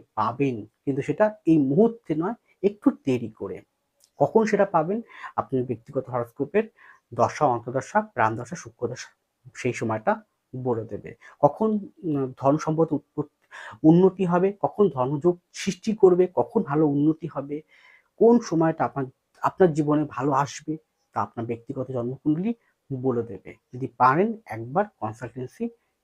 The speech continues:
নেওয়ার চেষ্টা করুন। যাই হোক, এটি গেল in general আলোকপাত, শুধুমাত্র গোচর কেন্দ্র করে সকলের জন্য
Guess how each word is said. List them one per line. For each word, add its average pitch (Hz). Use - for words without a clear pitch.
নেওয়ার 127
চেষ্টা 196
করুন। -
যাই 160
হোক, 170
এটি 127
গেল 139
in 175
general 143
আলোকপাত, 123
শুধুমাত্র 160
গোচর 139
কেন্দ্র 135
করে 190
সকলের 147
জন্য 185